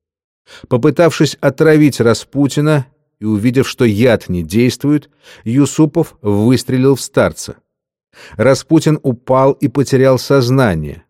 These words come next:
но взволнованный Феликс Юсупов – посчитал его мертвым. Ключ к дальнейшему оживлению Распутина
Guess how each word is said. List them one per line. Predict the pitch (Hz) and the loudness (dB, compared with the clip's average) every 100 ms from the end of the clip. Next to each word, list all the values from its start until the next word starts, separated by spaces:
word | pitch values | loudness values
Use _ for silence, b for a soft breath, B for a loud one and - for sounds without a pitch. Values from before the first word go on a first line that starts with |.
| _ _ _ - | _ _ _ -6
но | 120 | -4
взволнованный | 101 107 123 123 139 117 110 101 | -2 0 2 2 2 2 2 0
Феликс | - 123 104 - | -2 0 0 -4
Юсупов – | 92 82 - 135 165 - _ _ _ | -10 -10 -6 -2 -4 -6 _ _ _
посчитал | - 170 - 175 151 131 | -10 -6 -2 0 2 2
его | 127 135 135 | 2 2 2
мертвым. | 127 85 - - - _ _ _ _ _ _ _ _ _ _ _ | 2 0 -4 -20 -20 _ _ _ _ _ _ _ _ _ _ _
Ключ | 131 180 156 | 0 0 0
к | 120 | -2
дальнейшему | 127 139 151 175 - 131 131 - | 2 2 2 2 2 0 0 -2
оживлению | 117 113 131 156 135 110 | -2 0 0 2 2 2
Распутина | 104 104 - 175 - 131 107 | 2 0 -2 -2 -2 0 -2